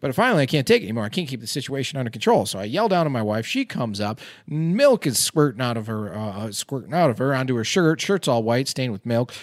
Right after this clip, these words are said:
She's freaking out. Now I'm like, "Okay, I can't even get the poo off the, the toddler, so I'm gonna go ahead. I'm gonna take her, give her a bath." She screams like I put her into a boiling hot tub of water. No, it was, like, moderate, right?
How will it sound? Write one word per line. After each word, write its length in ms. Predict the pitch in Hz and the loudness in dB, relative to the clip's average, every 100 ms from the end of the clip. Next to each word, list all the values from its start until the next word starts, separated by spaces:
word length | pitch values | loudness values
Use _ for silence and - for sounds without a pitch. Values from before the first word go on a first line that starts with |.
| - | -16
She's 240 | - 247 - | -6 -2 -2
freaking 300 | 156 117 101 | 0 -2 -2
out. 220 | 117 135 | -2 -2
Now 180 | 202 208 | 0 0
I'm 100 | 165 | 0
like, 200 | 113 135 | -2 -4
"Okay, 260 | 135 - - | -6 -6 -8
I 80 | |
can't 220 | 117 196 165 | -2 2 2
even 160 | 131 | 2
get 100 | 165 | 2
the 80 | - | 0
poo 300 | - 185 127 | 2 4 6
off 180 | 117 - | 4 0
the, 100 | 90 - | -10 -6
the 160 | 123 101 | -4 -2
toddler, 460 | 143 180 147 107 | 2 2 2 0
so 120 | 113 | -2
I'm 60 | 160 | 0
gonna 100 | 196 | 2
go 140 | 143 | 4
ahead. 200 | 143 135 | 4 2
I'm 80 | 127 | 0
gonna 120 | 123 | -2
take 240 | 113 151 139 | 0 -2 2
her, 260 | 151 143 - _ _ _ _ _ _ 156 | 2 2 -2 _ _ _ _ _ _ 0
give 160 | 175 | 2
her 100 | 139 | 2
a 60 | 117 | 0
bath." 340 | 110 107 - - - | -2 -2 -8 -16 -8
She 140 | - | -2
screams 380 | 165 - 269 214 | -2 0 0 4
like 160 | 165 - | 4 2
I 60 | |
put 180 | - 175 | 0 2
her 140 | 160 143 | 2 0
into 280 | 127 127 | -2 -4
a 40 | 104 | -4
boiling 420 | 113 160 139 123 | -2 0 0 -2
hot 280 | 110 135 - | -2 -4 -2
tub 220 | 170 131 | 0 0
of 120 | 98 | 2
water. 320 | 131 123 90 | 2 2 0
No, 300 | 117 202 107 | 0 2 2
it 40 | 113 | 0
was, 100 | 113 | -2
like, 240 | 117 - | -6 -6
moderate, 540 | 113 170 175 139 95 - | -6 -2 -2 -2 -4 -2
right? 240 | 127 147 | 2 0